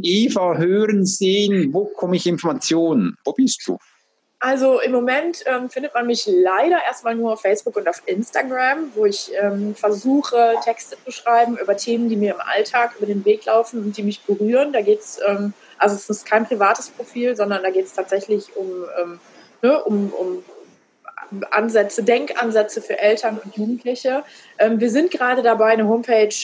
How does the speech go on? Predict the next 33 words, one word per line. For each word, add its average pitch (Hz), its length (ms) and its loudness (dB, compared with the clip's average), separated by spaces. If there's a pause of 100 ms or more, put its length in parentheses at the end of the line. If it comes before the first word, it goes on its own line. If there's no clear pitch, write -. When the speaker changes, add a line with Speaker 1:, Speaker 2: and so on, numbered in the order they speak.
Speaker 2:
ähm, 202 260 -2
zu - 160 -4
erstellen 214 560 0
für 208 140 -10
die 185 80 -6
Praxis 226 480 -6
auch. 226 340 0
Die 214 160 -6
wird 208 200 2
erst 190 180 -2
im 190 120 -6
nächsten 190 320 -2
Jahr 185 200 0
kommen. 220 540 -2
Ähm, 190 400 -4
die 190 120 -6
war 180 220 4
bisher, 196 380 2
habe 202 160 0
ich - 80 -14
das 190 140 -4
immer 202 200 -2
vermieden, 214 600 -2 (340)
weil 196 140 4
ich 208 100 0
so 214 80 0
überlaufen 190 560 2
war, 202 160 2
dass 196 160 0
ich 196 140 -8
nicht 214 160 -6
noch 202 180 -4
mehr, 214 420 0